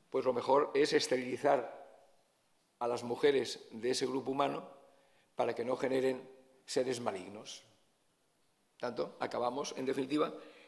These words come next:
en legítima defensa preventiva. Guerras de baja intensidad. Como si la guerra tuviera una intensidad alta y baja. Oiga, el señor que lo matan, no le puede decir, "Es, usted murió, pero una, en,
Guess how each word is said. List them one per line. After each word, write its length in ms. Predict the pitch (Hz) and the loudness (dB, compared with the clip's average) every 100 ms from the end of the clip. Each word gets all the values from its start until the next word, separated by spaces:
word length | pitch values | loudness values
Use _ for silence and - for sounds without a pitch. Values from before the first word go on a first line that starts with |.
| - | -6
en 280 | 127 117 107 | -4 -2 -4
legítima 300 | 110 143 143 | -2 2 4
defensa 220 | 143 147 | 4 4
preventiva. 600 | 127 113 104 113 101 90 - - - - - - - | 4 2 -2 -4 -6 -8 -18 -20 -20 -20 -18 -18 -14
Guerras 460 | 139 180 190 208 165 | 4 6 8 6 8
de 140 | 160 | 6
baja 440 | 160 139 165 - 165 | 8 10 10 8 4
intensidad. 840 | 156 131 131 113 - 113 107 98 - - - _ _ _ _ _ _ _ - - - | 2 -2 -4 -4 -6 -6 -6 -10 -12 -20 -20 _ _ _ _ _ _ _ -20 -8 4
Como 240 | 165 165 | 10 10
si 140 | 170 | 10
la 140 | 170 156 | 10 10
guerra 520 | 214 240 190 - - - - - _ _ _ - | 8 8 4 2 -10 -18 -20 -20 _ _ _ 2
tuviera 300 | 160 180 185 | 8 10 10
una 100 | 180 | 6
intensidad 500 | 165 147 160 165 - | 2 6 8 8 10
alta 320 | 156 - 156 | 8 8 6
y 40 | |
baja. 460 | 165 - - 117 - - | 10 10 10 0 -2 0
Oiga, 280 | 143 147 127 | 2 4 4
el 80 | 131 | 2
señor 320 | 139 170 180 | 2 4 4
que 100 | 170 | 8
lo 80 | 170 | 10
matan, 400 | 170 170 139 - - - - - _ _ _ _ _ - | 10 10 2 0 -12 -20 -20 -20 _ _ _ _ _ -2
no 160 | 151 | 2
le 80 | 170 | 4
puede 160 | 160 147 | 6 4
decir, 160 | 143 | 6
"Es, 160 | 170 - | 4 4
usted 260 | 170 - 185 | 0 4 4
murió, 260 | 185 185 | 6 6
pero 140 | 175 156 | 6 4
una, 140 | 147 | 4
en, 280 | 147 147 147 | 4 0 -2